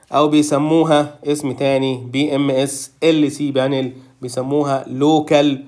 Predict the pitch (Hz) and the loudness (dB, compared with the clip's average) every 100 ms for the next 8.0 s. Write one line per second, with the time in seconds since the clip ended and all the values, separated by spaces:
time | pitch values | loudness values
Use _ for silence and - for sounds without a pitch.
0 | - _ - 135 127 - 156 156 160 147 | -20 _ -8 -8 -8 -2 2 4 4 0
1 | - - 127 143 123 104 113 139 147 147 | -4 -6 0 2 0 -4 -4 -2 0 0
2 | 143 135 - _ _ _ 139 127 123 143 | -2 -4 -12 _ _ _ -10 -10 -6 0
3 | 147 143 135 - 123 117 101 - _ _ | 2 0 -2 -6 -6 -6 -8 -12 _ _
4 | _ _ _ 143 135 104 - _ _ _ | _ _ _ 0 0 -2 -8 _ _ _
5 | - 139 139 190 185 196 190 185 185 170 | -4 -2 -2 -2 -2 0 2 4 4 2
6 | - 143 165 165 180 170 175 151 151 - | 0 -6 -4 -4 0 2 2 0 -2 -2
7 | 175 170 160 160 - 165 170 160 - - | 2 2 2 -2 2 4 4 2 -4 -18